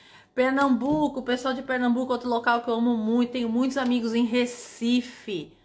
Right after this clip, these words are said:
né? É um dos estados de praia, que coisa, Porto de Galinhas,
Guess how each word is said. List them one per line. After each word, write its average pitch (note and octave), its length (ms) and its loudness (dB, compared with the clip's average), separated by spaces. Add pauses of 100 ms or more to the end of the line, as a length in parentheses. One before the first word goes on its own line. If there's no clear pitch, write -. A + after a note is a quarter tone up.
(140)
né? A3+ 440 -2 (300)
É G3+ 80 -10
um A3+ 160 2
dos A#3 280 0
estados A3 640 2
de G#3+ 100 -16
praia, A3+ 880 2 (920)
que B3+ 260 -4
coisa, A#3+ 380 2
Porto A3+ 280 -4
de A3+ 140 -4
Galinhas, G#3+ 1080 -2